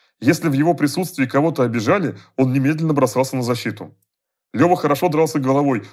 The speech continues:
он действительно как бык шёл напролом. Никогда не забуду случай. Мы шли втроём по улице Горького, и к нам пристали несколько пьяных парней.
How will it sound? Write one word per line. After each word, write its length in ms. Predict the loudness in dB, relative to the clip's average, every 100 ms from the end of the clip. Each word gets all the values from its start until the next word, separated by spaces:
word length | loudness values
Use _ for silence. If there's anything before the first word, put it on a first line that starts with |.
| -2
он 160 | 0
действительно 460 | 0 -2 -2 0 -2
как 260 | 2 0 0 -2
бык 220 | -2 -2
шёл 260 | 0 0
напролом. 600 | 2 0 2 0 -2 -8 -18 _ _ _ _ _ _
Никогда 380 | -6 0 2 2
не 60 | 2
забуду 320 | 2 2 0
случай. 420 | 0 0 0 -6 -10 -8
Мы 120 | -2
шли 180 | 0 0
втроём 360 | 0 2 0 2
по 60 |
улице 280 | 2 0 0
Горького, 460 | 0 0 0 -2 -2
и 80 | -2
к 80 |
нам 180 | 0 0
пристали 380 | 0 0 2 2
несколько 340 | -2 -4 -4
пьяных 360 | 0 0 0 0
парней. 420 | 0 0 -4 -6